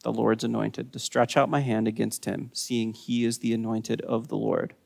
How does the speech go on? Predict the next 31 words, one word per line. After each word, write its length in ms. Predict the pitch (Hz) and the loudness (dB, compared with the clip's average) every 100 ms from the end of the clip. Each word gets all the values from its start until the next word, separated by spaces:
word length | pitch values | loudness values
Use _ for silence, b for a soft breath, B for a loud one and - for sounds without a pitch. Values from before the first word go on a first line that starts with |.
| _ _ - | _ _ 4
I 40 | |
want 140 | 127 202 | 6 6
you 60 | |
to 60 | 220 | 8
remember 460 | 185 127 127 131 123 | 8 8 6 6 6
this 200 | 120 - | 2 0
moment 460 | 120 113 113 - | 0 2 0 -2
when 200 | 131 113 | -2 -2
we 100 | 117 | -2
deal 280 | 117 120 117 | -2 0 2
with 140 | 113 | 0
the 80 | 113 | -2
next 300 | 110 107 - | -4 -4 -8
chapter. 480 | - - - - - _ _ _ b b 131 | -8 -8 -8 -12 -12 _ _ _ b b 4
Uh, 240 | 127 110 | 6 6
David 340 | 131 156 175 | 6 8 8
restrained 520 | 165 160 - 131 139 147 | 8 8 8 6 6 6
his 180 | 139 | 4
servants 400 | - 123 131 - | 6 6 6 2
with 80 | 123 | 0
these 200 | 127 123 | 0 2
words 300 | 113 113 110 | 6 6 6
and 100 | 117 | 2
did 140 | 113 113 | 2 6
not 240 | 120 95 | 6 8
allow 300 | 120 113 113 | 8 8 6
them 260 | 113 113 113 | 6 2 0
to 160 | - | -2
rise 400 | 117 107 107 117 | 2 6 6 6
against 460 | 123 120 113 - - | 0 0 2 2 4
Saul. 400 | 92 85 113 | 4 4 2